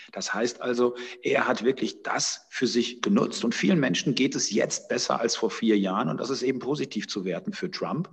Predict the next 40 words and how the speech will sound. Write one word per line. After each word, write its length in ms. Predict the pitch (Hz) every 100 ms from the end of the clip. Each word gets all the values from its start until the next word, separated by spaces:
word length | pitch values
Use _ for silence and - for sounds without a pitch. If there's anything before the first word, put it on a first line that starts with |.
| - - -
Und 100 | 113
das 120 | -
hat 100 | 131
ihm 100 | 131
sicherlich 640 | 95 - 139 135 151 - - - - -
auch 440 | - - - -
Zustimmung 460 | - 170 - 110 92
gebracht. 500 | - - - - _ - -
Und 240 | - - 208
viele 320 | - 185 139
Wähler 320 | 147 147 139
haben 220 | 127 151
gegenüber 340 | 131 131 131 120
Trump 300 | - 117 110
eine 180 | 110
selektive 600 | 101 110 117 113 110 104 98
Wahrnehmung. 480 | 101 123 98 92
Auch 160 | 98 104
das 200 | - 110
muss 120 | 120 -
man 140 | 95
feststellen. 640 | - 95 - 95 107 151 - - - - -
Sie 140 | - -
picken 240 | 170 170
sich 220 | 147 151
halt 200 | 120 120
die 200 | 135 151
Themen 280 | 147 143 151
für 140 | 147 127
sich 240 | 127 127
heraus, 400 | 117 113 113 110
die 140 | -
passen. 480 | - - 117 - -
Und 80 | -
über 160 | 117 117
den 180 | 107 98
großen 460 | 98 127 151 117
Rest, 540 | 95 107 156 - - -
also 160 | 87
den, 260 | 82 90